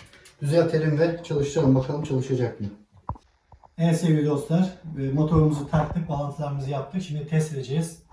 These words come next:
Ben de sabırsızlıkla bekliyorum. Acaba üç yüz liraya bu tamirat işini becerebilecek miyiz?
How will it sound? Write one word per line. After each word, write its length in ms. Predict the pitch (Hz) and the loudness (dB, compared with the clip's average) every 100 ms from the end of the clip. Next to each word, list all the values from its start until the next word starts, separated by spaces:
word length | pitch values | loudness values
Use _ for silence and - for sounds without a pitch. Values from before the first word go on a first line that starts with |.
| - _ _ - | -20 _ _ -6
Ben 180 | 147 156 | -2 0
de 60 | |
sabırsızlıkla 720 | 156 160 143 - 143 - 175 | 0 0 -2 -6 -8 -6 -4
bekliyorum. 500 | 151 - 160 143 127 - | -4 -4 -2 -2 -4 -6
Acaba 460 | 143 151 139 151 156 | -4 -2 -2 -4 -6
üç 160 | - | -4
yüz 180 | 165 139 | -4 -4
liraya 300 | 143 139 135 | -4 -4 -4
bu 80 | - | -4
tamirat 500 | 160 139 139 139 - | -2 -2 -2 -6 -8
işini 220 | - 165 | -2 -2
becerebilecek 680 | 143 143 143 139 139 147 - | 0 -4 -4 -4 -4 -4 -4
miyiz? 360 | 127 156 185 | -2 -2 -4